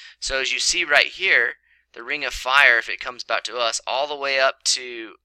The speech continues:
um, Alaska, down through California, the San Andreas Fault. I don't know if you've heard about that before. They did a whole movie on San Andreas, right? I think The Rock was in it, you know, and there's this big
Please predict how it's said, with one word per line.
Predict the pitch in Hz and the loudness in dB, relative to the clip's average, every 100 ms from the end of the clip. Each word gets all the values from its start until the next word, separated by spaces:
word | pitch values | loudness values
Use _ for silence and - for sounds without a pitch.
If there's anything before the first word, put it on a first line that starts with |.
| _ | _
um, | 104 107 - | -6 -6 -6
Alaska, | 107 110 127 131 - 113 107 - - _ _ | 0 4 4 4 0 -2 -4 -8 -20 _ _
down | - 120 123 143 | 2 4 4 0
through | - 135 | -10 -10
California, | 135 - 127 123 - 131 135 135 110 104 | -4 2 2 0 -8 -12 -10 -8 -6 -6
the | 101 | -2
San | - 120 117 | -2 -2 -4
Andreas | 107 113 107 104 | -6 -4 -2 -2
Fault. | - 113 92 95 | -4 -4 -6 -8
I | |
don't | 101 - | -10 -10
know | |
if | 101 - | -12 -14
you've | 95 - _ _ _ _ | -20 -20 _ _ _ _
heard | 117 | -12
about | 110 98 - | -6 -4 -2
that | 98 - | -4 -6
before. | 92 95 95 | -12 -14 -12
They | |
did | 101 104 | -10 -8
a | |
whole | - 110 | -8 -12
movie | 98 104 107 98 | -14 -18 -16 -14
on | 90 | -12
San | 90 - 101 101 | -6 -4 -4 -6
Andreas, | 95 - 92 92 85 - - | -10 -10 -8 -8 -8 -8 -8
right? | 87 90 95 - _ _ _ _ _ - | -10 -12 -14 -16 _ _ _ _ _ -18
I | |
think | - 104 | -14 -12
The | 92 | -12
Rock | 87 95 92 92 | -10 -6 -6 -6
was | 87 95 | -12 -14
in | 92 90 | -14 -14
it, | 90 - | -14 -14
you | 92 | -14
know, | 90 85 85 | -12 -12 -12
and | 82 _ - | -16 _ -18
there's | - | -16
this | 92 | -16
big | - 95 92 | -14 -10 -10